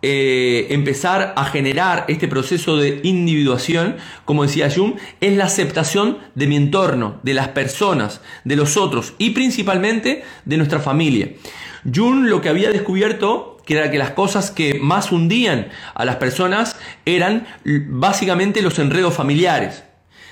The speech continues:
También descubrió que, que, mm, vivir de esos dramas familiares, desde el victimismo, ¿no? Siempre nos sentimos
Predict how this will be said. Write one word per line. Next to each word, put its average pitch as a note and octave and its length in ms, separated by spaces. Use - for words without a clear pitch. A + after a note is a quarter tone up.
También D#3+ 280
descubrió G#3 640
que, D3 420
que, C3 760
mm, C#3+ 80
vivir F3+ 580
de C#3+ 140
esos D#3 200
dramas E3+ 280
familiares, E3 540
desde B2 160
el B2 100
victimismo, D3+ 720
¿no? D#3+ 160
Siempre E3 280
nos E3+ 120
sentimos G3 500